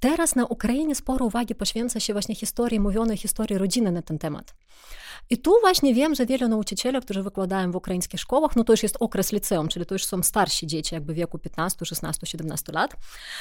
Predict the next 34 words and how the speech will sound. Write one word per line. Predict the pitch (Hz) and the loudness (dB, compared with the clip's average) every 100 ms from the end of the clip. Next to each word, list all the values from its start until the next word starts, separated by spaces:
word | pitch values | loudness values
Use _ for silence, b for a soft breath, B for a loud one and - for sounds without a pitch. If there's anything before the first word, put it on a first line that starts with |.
| B | B
zachęcają | 214 226 220 254 349 349 | -2 0 0 2 2 0
ich | - | 0
często | 285 294 254 | 0 0 0
na, | 240 | 2
do | 208 | 0
takich | 208 226 220 | 0 0 -2
ćwiczeń | - 262 - 214 | 0 -2 0 2
jakby | 220 196 202 196 - | 2 2 2 2 2
antropologicznych, | 220 - 202 196 160 - 233 285 - - B B B | 0 0 2 2 2 -2 -2 -4 -6 -12 B B B
że | 208 233 | 2 4
właśnie | 277 294 | 4 2
nagranie | 285 370 415 | 2 0 0
na | 381 | 0
dyktafon | 302 - 320 320 262 | -2 -2 0 2 2
wy-, | 262 247 | 4 4
wywiadu | 226 240 330 330 269 | 4 2 2 2 0
z | |
żyjącymi | 208 247 247 294 269 | 2 4 4 2 0
krewnymi, | - 247 247 196 151 | 0 2 4 4 0
kto | - 277 277 | 0 4 4
ewentualnie, | 247 254 247 277 262 | 4 2 4 4 6
jeżeli | 247 247 240 | 4 4 4
nawet | 233 233 | 4 2
nie | 233 | 2
pamięta | 240 247 240 | 4 4 2
sam, | 240 330 330 | 2 2 4
no | 247 | 2
bo | 220 | 2
to | 226 | -2
już | - | -4
jest | - - - - | -6 -8 -20 -4
bardzo | 220 226 214 196 | 2 2 2 2
daleki | 202 208 190 185 | 4 4 2 0
okres, | 175 180 170 156 - | 2 2 2 -4 -6